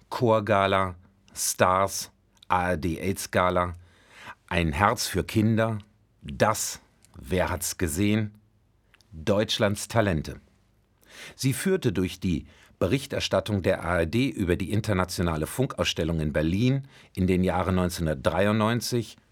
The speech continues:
fünfundneunzig, siebenundneunzig und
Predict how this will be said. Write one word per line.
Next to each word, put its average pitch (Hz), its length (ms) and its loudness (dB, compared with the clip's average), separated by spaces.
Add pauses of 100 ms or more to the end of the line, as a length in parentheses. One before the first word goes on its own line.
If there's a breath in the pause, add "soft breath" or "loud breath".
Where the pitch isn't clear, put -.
fünfundneunzig, 110 1000 0 (240 soft breath)
siebenundneunzig 101 1080 0 (280 loud breath)
und 143 280 0